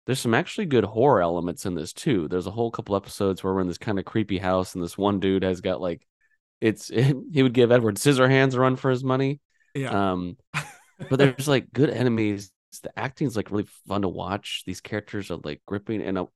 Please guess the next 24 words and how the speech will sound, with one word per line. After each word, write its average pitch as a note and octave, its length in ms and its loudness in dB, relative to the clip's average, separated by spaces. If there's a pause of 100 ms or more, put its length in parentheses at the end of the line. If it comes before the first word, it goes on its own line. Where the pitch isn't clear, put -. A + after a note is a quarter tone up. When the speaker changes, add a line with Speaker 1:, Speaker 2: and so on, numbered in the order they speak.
(180)
Speaker 1:
something D#3+ 240 -2
I G#2+ 40 2
was F#2+ 100 -2
surprised G2 440 -4
about, D#2+ 300 -8
and F#2+ 100 -6
I - 20 -4
think F#2+ 160 -8
this F#2+ 160 -8
is F2+ 120 -8
maybe F#2 300 -4
was E2+ 200 -6
a F2+ 60 -8
little E2+ 220 -6
Netflix F2 520 -10
magic, E2+ 480 -8 (500)
maybe B2 200 4
this G#2+ 200 -2
is F#2+ 140 -4
embedded F2 440 -4
in F2 120 -6
the - 120 -12
anime, F2+ 460 -8 (720)
is G2+ 400 -2